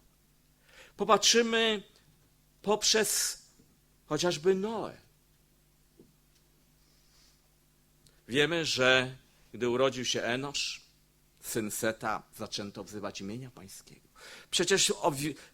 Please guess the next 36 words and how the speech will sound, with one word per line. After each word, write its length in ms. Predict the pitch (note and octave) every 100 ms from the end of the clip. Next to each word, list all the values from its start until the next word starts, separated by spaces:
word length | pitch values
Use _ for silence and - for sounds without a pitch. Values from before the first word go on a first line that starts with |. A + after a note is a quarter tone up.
| -
tamci 360 | F3+ F#3+ - A3
ludzie 260 | F#3+ G#3+
wierzyli 520 | F#3+ G#3 E3+ D4 C4
w 80 | A2
Boga. 340 | - F2+ - - _
Wiedzieli, 440 | G#2+ D3+ G3 C#4+ A3
że 140 | A#3+
Bóg 180 | B3 A#3
istnieje, 380 | - - C#4 G3+
że 140 | A#3
to 160 | A#3+ A#3+
On 200 | C#4 C4+
stworzył 400 | - B3 A#3 A#3
świat 540 | - G3+ B3+ D4 - - -
i 100 | A#3
wszystko, 420 | - C#4 - C4+
co 160 | B3+ B3+
go 120 | A#3+
napełnia. 680 | C4 B3 B3 A#3+ F#3+ A#2 - _ _ _ -
Oni 200 | C4+ C#4+
wiedzieli 560 | C#4+ A3+ F4+ G#4 B3+ D3
o 120 | A#2
tym. 200 | - - - - - _ - - -
Ale 180 | G3
jedni 320 | C4 C4+ A3 F3
żyli 280 | D3 B2
tak, 280 | - B2 D#3+ - _ _ _ _ _ _ _ -
drudzy 360 | - F2+ E2+ G2 F#2+
żyli 280 | G2 G2 G2+
tak. 320 | D3 D#3 _ _ - - -
Wiemy, 500 | A#2+ A#2 A#2 A#2 A#2+ -
że 200 | G#2 G#2+
Noe 240 | G2 G2 F#2
był 180 | G2+
posłuszny 640 | G2 A2 - C3 - - D#2
Bogu. 340 | D#2+ C#2+ _